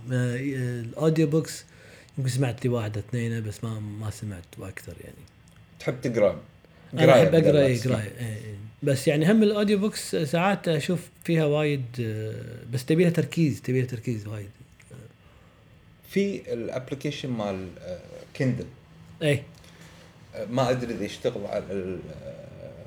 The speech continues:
Speaker 2: في طريقة معينة ما بين Audible و آه، كيندل، تقدر تقرأ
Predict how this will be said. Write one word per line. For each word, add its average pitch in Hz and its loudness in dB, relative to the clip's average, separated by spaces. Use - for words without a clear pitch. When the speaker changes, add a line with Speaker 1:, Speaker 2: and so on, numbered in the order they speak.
Speaker 2:
في 123 0
طريقة 127 0
معينة 113 -2
ما 117 -6
بين 92 -2
Audible 123 2
و 90 -2
آه، 87 -8
كيندل، 127 -2
تقدر 160 4
تقرأ 117 0